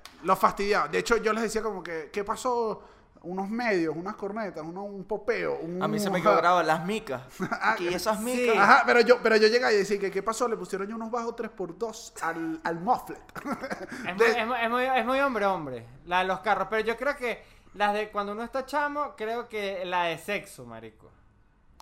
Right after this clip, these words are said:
Speaker 1: Pasamos entonces al
Speaker 3: La de
Speaker 1: siguiente
Speaker 3: sexo,
Speaker 1: punto.
Speaker 3: sí.
Speaker 1: Te, te voy de, de una vez. Abriste el siguiente punto. Sexo.
Speaker 3: Dale.
Speaker 1: Sexo.
Speaker 3: Sexo.
Speaker 2: Sexo.
Speaker 3: Sexo.
Speaker 1: Y creo que esta es la más
Speaker 3: Ahí.
Speaker 1: esta casi un resumen de lo anterior, de todo lo anterior, y es...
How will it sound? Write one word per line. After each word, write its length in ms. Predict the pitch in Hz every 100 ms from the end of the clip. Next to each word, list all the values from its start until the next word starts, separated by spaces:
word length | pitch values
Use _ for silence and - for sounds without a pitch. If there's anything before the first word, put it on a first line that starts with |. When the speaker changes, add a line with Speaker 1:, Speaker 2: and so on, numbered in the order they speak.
| - _ _ _ _ _ - -
Speaker 1:
Pasamos 400 | 180 202 185 233
entonces 280 | 196 240
al 120 | 170 165
Speaker 3:
La 60 |
de 60 | 226
Speaker 1:
siguiente 60 | 226 214
Speaker 3:
sexo, 100 | -
Speaker 1:
punto. 160 | 226 196 202
Speaker 3:
sí. 20 |
Speaker 1:
Te, 60 | 208
te 100 | 208
voy 180 | 202 208
de, 140 | 233
de 100 | 220
una 160 | 247 240
vez. 280 | 214 185 - - - -
Abriste 380 | 190 202 196 240
el 60 |
siguiente 260 | 233 190 196
punto. 380 | 190 170 147 - - - - -
Sexo. 380 | - - 160 151
Speaker 3:
Dale. 280 | 170 151 120 - - - -
Speaker 1:
Sexo. 500 | - - 175 - 113 -
Speaker 3:
Sexo. 520 | - 165 151 135 117 - _ _
Speaker 2:
Sexo. 440 | - 139 127 - -
Speaker 3:
Sexo. 360 | 175 147 -
Speaker 1:
Y 80 | 202
creo 180 | 214 233
que 80 | 254
esta 140 | 262
es 60 | 240
la 100 | 233
más 260 | 233 254 180
Speaker 3:
Ahí. 260 | 190 180 151
Speaker 1:
esta 420 | 196 196 247 -
casi 340 | - 226 220 240
un 80 |
resumen 560 | 220 214 233 233 226 175
de 120 | 190
lo 100 | 180
anterior, 720 | 170 156 160 165 190 214 - -
de 140 | 175
todo 240 | 190 180
lo 100 | 185
anterior, 580 | 175 151 139 147 165 -
y 140 | 151 160
es... 320 | 151 151